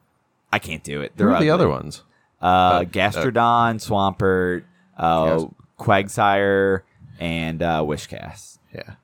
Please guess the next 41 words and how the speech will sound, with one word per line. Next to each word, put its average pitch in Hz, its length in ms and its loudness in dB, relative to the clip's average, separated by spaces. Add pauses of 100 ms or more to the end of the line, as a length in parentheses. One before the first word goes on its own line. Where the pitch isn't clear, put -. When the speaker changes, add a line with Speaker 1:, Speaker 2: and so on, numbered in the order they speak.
(360)
Speaker 2:
There's, 110 380 2
it's 117 200 -2
just, - 260 -4
like, 104 260 2
I 104 120 4
don't 113 200 -2
like 92 260 2
any 82 200 0
of 76 120 -2
them 76 200 0
other 73 240 0
than 71 640 -8
Swampert. 65 460 -8 (300)
Speaker 1:
Um, 82 640 -6 (680)
Quagsire. - 540 -10 (920)
Speaker 2:
Oh. - 100 -10
Speaker 1:
Very 55 160 -8
good. 50 200 -8 (320)
Uh, 120 280 2 (100)
yeah, 160 240 -2
other 113 160 2
than 160 100 -8
that, 143 300 2
I 113 120 4
love 110 600 0 (180)
the 98 180 -2
three 104 520 -4
rivals 98 760 0
'cause 90 480 -2 (260)
you 87 120 -6
fight 107 260 -2
Bianca 104 440 0
and 95 260 -2
Chiron 90 640 -2
a 67 100 -4
lot, 82 360 -2
and 92 140 -6
then 87 100 -8
you 85 120 -8
fight 85 340 -6
N 80 460 -6